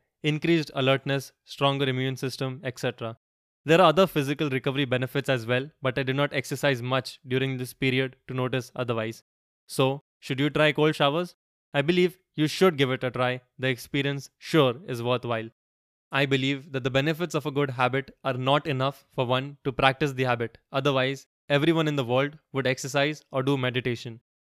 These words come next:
I could have easily given up after the thirty day mark,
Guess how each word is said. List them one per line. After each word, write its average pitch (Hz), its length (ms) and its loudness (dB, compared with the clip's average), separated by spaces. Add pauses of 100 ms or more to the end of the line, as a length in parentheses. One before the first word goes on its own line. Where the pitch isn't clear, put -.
(340)
I 147 120 2
could 214 120 6
have 196 120 4
easily 196 380 0
given 139 280 0
up 123 260 -4
after 139 380 -2
the 131 160 -6
thirty 135 220 -2
day 135 120 0
mark, 120 340 -4